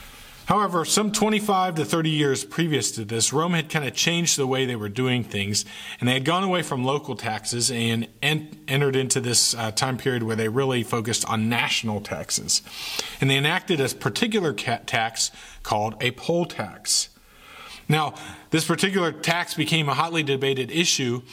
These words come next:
especially among the Jews, for a couple different reasons. One was that just from a practical standpoint, there was no benefit to the taxpayer.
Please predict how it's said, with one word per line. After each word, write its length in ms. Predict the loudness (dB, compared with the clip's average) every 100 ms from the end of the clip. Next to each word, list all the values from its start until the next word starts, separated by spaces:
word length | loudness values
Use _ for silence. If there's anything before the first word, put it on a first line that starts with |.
| -12 -2
especially 440 | 0 2 2 0
among 280 | 0 0 0
the 80 | -2
Jews, 320 | 2 2 2
for 140 | 0
a 40 | -2
couple 300 | -2 -2 -2
different 360 | -4 -4 -2
reasons. 440 | 0 0 0 -4 -8 -12 -18 -2
One 420 | 0 2 0 -4 -10 -20 -20 -16 0
was 160 | 2 2
that 440 | 0 -2 -8 -4
just 240 | 0 0
from 240 | 2 0 0
a 60 |
practical 540 | 0 0 0 -2 0 0
standpoint, 560 | 2 2 2 0 -2
there 80 | 0
was 120 | 0
no 140 | 2 -2
benefit 560 | 0 0 0 -2 -8
to 140 | -4 -4
the 100 | -2
taxpayer. 720 | -2 -2 -6 -10 -8 -8